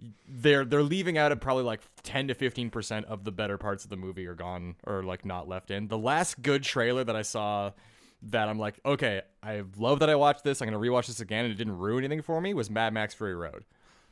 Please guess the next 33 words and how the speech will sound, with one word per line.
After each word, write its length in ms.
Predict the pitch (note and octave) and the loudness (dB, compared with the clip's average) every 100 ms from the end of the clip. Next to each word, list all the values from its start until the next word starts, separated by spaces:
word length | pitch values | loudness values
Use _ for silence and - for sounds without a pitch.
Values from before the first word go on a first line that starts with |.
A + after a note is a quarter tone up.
| - - - - | -20 -20 -14 -4
The 60 | C3 | 0
trailer 300 | D3 D3+ F3+ | 6 6 6
for 120 | F3 | 4
that, 220 | D#3 D3 | 6 6
where 80 | C3 | 4
it 40 | |
was 140 | B2+ A#2+ | 0 0
all 200 | A#2+ B2 | 2 4
orchestral 500 | B2 A#2 A#2 - A#2 | 4 2 -2 0 -2
music, 500 | G#2 G#2 A#2 A#2+ A#2+ | 0 -2 2 0 0
and 240 | A2+ A2 G#2+ | -6 -4 -2
the, 180 | A2+ - | -4 -4
I 80 | A#2 | -4
think 240 | B2 B2 | -2 -4
the 120 | - C3 | -4 -2
only 260 | C3+ C3+ | 0 0
line 260 | B2 A2+ A#2 | 2 2 0
of 80 | G#2 | 0
dialogue 500 | G#2 A2+ A2+ A2+ G#2+ | 0 0 2 0 0
was 180 | G#2+ | -4
like, 160 | G2+ G#2 | -4 -6
"Oh, 80 | G2 | -4
what 140 | G2+ G2+ | -4 -2
a 40 | |
lovely 300 | G#2 G#2 G#2 | -4 -2 -4
day," 300 | F#2+ F#2+ G2 | -2 -2 -2
and 120 | G2+ | -4
it's 100 | G2+ | -6
just, 180 | F#2+ F#2 | -10 -4
bah, 220 | F3+ C3+ G2+ | 2 2 2
done. 220 | C#3 G#2 | -2 -2
It's 80 | G2 | -4
like, 120 | F#2+ | -10